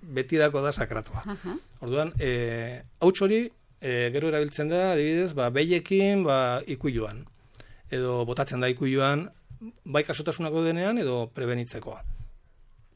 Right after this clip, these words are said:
Speaker 1: Eh, egun horretan, eh, San Juan bez-, Juanen bezperan, gaur bezalako egun batean,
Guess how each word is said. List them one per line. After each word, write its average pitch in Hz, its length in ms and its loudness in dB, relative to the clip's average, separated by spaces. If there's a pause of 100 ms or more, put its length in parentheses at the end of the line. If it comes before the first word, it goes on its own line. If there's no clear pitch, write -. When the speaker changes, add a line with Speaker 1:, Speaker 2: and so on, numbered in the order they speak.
(600)
Speaker 1:
Eh, 143 460 4 (400)
egun 170 220 4
horretan, 202 520 2 (180)
eh, 127 560 -4
San 120 200 -6
Juan 160 760 -2
bez-, 139 200 -6
Juanen 156 280 0
bezperan, 151 460 0
gaur 135 180 -6
bezalako 131 380 -6
egun 127 140 -6
batean, 135 420 0